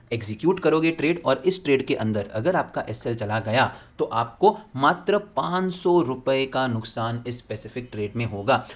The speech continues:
तो ज़्यादा आप घबराइए मत, सारी चीज़ें आपके पास चार्ट के ऊपर आपको मिल जाएगी। सेम चीज़ मैं आपको ईयूआर यूएसडी और जीबीपी यूएसडी के लिए बताता हूँ। अज्यूम करते हैं कि आप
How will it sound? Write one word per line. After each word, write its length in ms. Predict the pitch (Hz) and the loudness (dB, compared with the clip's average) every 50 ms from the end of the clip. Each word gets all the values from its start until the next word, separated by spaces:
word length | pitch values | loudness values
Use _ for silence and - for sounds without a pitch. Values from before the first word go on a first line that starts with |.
| - - - | -10 -4 -2
तो 80 | 175 | -2
ज़्यादा 360 | - - 131 120 120 127 147 | 0 2 2 2 2 2 2
आप 320 | 156 156 - 147 135 127 127 | 0 0 0 -4 -4 -2 -2
घबराइए 460 | 120 113 107 107 101 104 104 113 151 | -2 -2 -2 -4 -6 -4 -2 0 2
मत, 280 | 156 143 156 175 175 - - - - - | 2 4 2 0 0 -4 -14 -20 -14 -8
सारी 400 | - - 143 170 196 208 214 202 | -6 -2 0 0 2 2 0 0
चीज़ें 320 | - - 143 135 - 165 | -2 -6 -6 -4 -2 -4
आपके 460 | 160 - 120 120 120 117 - - - 143 | -2 0 0 0 -2 -2 -4 -6 -6 -4
पास 340 | - - 120 127 135 - - - | -2 -2 -2 -2 -2 -6 -6 -4
चार्ट 280 | 123 117 120 123 123 | -2 -2 -2 -2 -4
के 100 | - - 131 | -6 -6 -6
ऊपर 320 | 113 107 - - 143 151 | -6 -6 -4 -4 -4 -2
आपको 340 | - - 104 - - - 151 | -2 -4 -8 -6 -4 -4 -2
मिल 240 | 123 110 110 113 117 | -2 -2 -2 -2 -2
जाएगी। 480 | 110 107 98 101 101 101 104 139 123 - - - - - - - | -2 -2 -4 -4 -4 -2 -2 -2 -2 -2 -4 -10 -14 -16 -14 -12
सेम 500 | - - - - - 170 180 196 196 175 | -8 -4 -2 4 6 6 6 6 4 2
चीज़ 340 | - 156 156 160 160 - | 2 2 2 2 0 0
मैं 80 | 143 147 | 0 0
आपको 420 | - 127 123 123 - - 165 170 - - - 139 | 2 2 0 0 0 0 0 0 0 -2 -6 -4
ईयूआर 360 | 135 135 143 147 147 147 135 | 2 4 6 8 8 8 6
यूएसडी 340 | 117 120 120 117 113 135 147 | 4 0 0 0 2 2 2
और 100 | 139 127 | 2 2
जीबीपी 320 | 110 110 110 113 - 120 | 0 -2 -4 -4 -4 -4
यूएसडी 260 | 107 104 101 98 104 | -4 -6 -6 -8 -8
के 100 | 101 110 | -8 -8
लिए 80 | 101 90 | -10 -8
बताता 240 | - 95 92 - - | -8 -10 -10 -10 -12
हूँ। 100 | - - - _ - - - _ | -14 -16 -20 _ -20 -20 -6 _
अज्यूम 340 | - 143 139 120 156 190 202 | 0 0 4 4 4 4 4
करते 320 | 180 165 135 120 120 139 135 | 4 2 2 2 2 2 2
हैं 280 | 120 123 127 139 - - | 4 2 0 0 -2 -6
कि 140 | 147 143 - - | -12 -10 -2 0
आप 280 | 123 123 - - - | 0 0 0 -2 -10